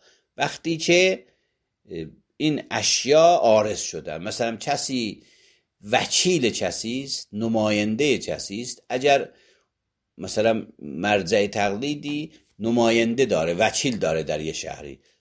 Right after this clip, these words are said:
اگر مرجع تقلید از دنیا بره، این وکیلم از وکالت میفته دیگه، نماینده‌ای در کار نیست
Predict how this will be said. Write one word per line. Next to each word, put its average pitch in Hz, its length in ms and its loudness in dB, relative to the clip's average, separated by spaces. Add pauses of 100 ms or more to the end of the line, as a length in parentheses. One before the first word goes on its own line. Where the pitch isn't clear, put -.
(240)
اگر 123 200 6
مرجع 110 420 2
تقلید 101 400 -4
از 92 160 0
دنیا 90 380 -4
بره، 113 540 -2 (460)
این 95 280 -6
وکیلم 104 720 -2 (320)
از 78 240 -8
وکالت 80 500 -10
میفته 165 540 -8 (380)
دیگه، 73 200 -6
نماینده‌ای 82 760 -4
در 104 160 2
کار 160 320 -4
نیست 170 440 -8